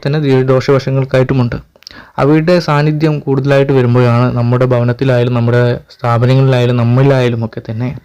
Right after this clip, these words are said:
ഇത്തരത്തിൽ ഐശ്വര്യ ദേവത വസിക്കാതെ വരുന്നത്. അതുകൊണ്ട് തന്നെ ഈ ഒരു വാരാഹി മന്ത്രം ഉരുവിട്ടാൽ പിറ്റേ ദിവസം തന്നെ ഒരു തരി സ്വർണ്ണമെങ്കിലും വാങ്ങിക്കാനുള്ള ഭാഗ്യമുണ്ടാകട്ടെ. അത്തരത്തിൽ ഉഗ്രവും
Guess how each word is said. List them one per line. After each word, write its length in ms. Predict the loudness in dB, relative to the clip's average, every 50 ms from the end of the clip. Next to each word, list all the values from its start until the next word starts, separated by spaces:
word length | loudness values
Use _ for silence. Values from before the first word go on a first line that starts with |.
| _ _ _ _ -20 -20 -20 -20 -16 -10 -10
ഇത്തരത്തിൽ 300 | -2 0 0 0 2 0 0 0
ഐശ്വര്യ 280 | 0 0 0 0 2 2 2
ദേവത 220 | 0 2 0 0 0 0
വസിക്കാതെ 440 | -2 -4 -8 -6 -2 -2 0 2 2
വരുന്നത്. 280 | 0 0 -2 -8 -8 -8 -12 _ _ _ _ _ _ _ _ _ _ _ _ -6 -2
അതുകൊണ്ട് 260 | 0 2 2 2 2 2
തന്നെ 140 | 2 2 4 4
ഈ 40 | 4 4
ഒരു 100 | 4 4 4 2
വാരാഹി 460 | 2 2 0 0 0 0 0 0 0 0 0
മന്ത്രം 260 | -2 -2 -4 -4 -4 -2
ഉരുവിട്ടാൽ 400 | 0 0 -2 -2 -4 -10 -12 -12 -12 -8 -8
പിറ്റേ 320 | -8 -6 -4 -2 0 2 2 2
ദിവസം 280 | 2 0 0 -2 -2 -2 -2 -2
തന്നെ 220 | -2 -2 -4 -6 -8 -10 _ _ _ _ _ -2
ഒരു 180 | -2 2 2 2 2 2
തരി 220 | 2 2 2 0 -2 -4 -8 -6
സ്വർണ്ണമെങ്കിലും 640 | -4 -4 -2 -2 -2 -2 -2 -4 -4 -4 -4 -4 -4 -6
വാങ്ങിക്കാനുള്ള 560 | -4 -4 -4 -4 -4 -4 -4 -4 -2 0 -2 -2 -2 -2
ഭാഗ്യമുണ്ടാകട്ടെ. 760 | -4 -4 -2 -2 -2 -2 -2 -2 -2 -2 -4 -4 -6 -8 -12 -12 -14 _ _ _ -20 -20 _ _ -10 -10
അത്തരത്തിൽ 320 | -6 -4 -4 -6 -4 -2 -2 -2
ഉഗ്രവും 340 | -2 0 0 2 2 2 0